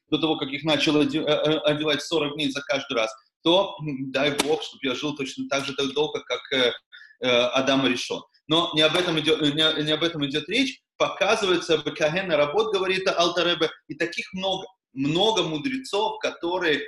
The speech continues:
постились за каждый грех, который они делали. И дальше он продолжает то, что написано, откуда мы и ведём, так сказать,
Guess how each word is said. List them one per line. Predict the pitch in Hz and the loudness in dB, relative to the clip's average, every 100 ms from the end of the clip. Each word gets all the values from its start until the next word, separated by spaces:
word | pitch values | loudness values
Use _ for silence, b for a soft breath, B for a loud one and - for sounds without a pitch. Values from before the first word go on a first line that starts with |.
| B B _ | B B _
постились | - 196 - - 214 214 208 180 | -2 -2 -6 -8 -6 -6 -8 -4
за | 190 | -4
каждый | - 160 175 - 139 | -2 0 0 -2 -4
грех, | 139 143 127 | -2 -2 -4
который | - 117 113 | -10 -10 -10
они | 107 | -10
делали. | 104 95 87 _ _ _ _ _ | -6 -6 -6 _ _ _ _ _
И | 147 | -4
дальше | 170 277 269 233 | 0 2 2 0
он | |
продолжает | 220 202 196 202 226 214 | 0 0 0 2 2 0
то, | 185 | -4
что | 180 | -2
написано, | 175 175 214 185 151 | -2 -2 -6 0 -2
откуда | - 175 | 0 0
мы | 165 165 | 2 2
и | 151 - 139 135 120 127 | 0 -2 -2 -2 -2 -4
ведём, | 120 160 156 120 - | 2 4 4 2 -2
так | - | -6
сказать, | - 110 | 0 0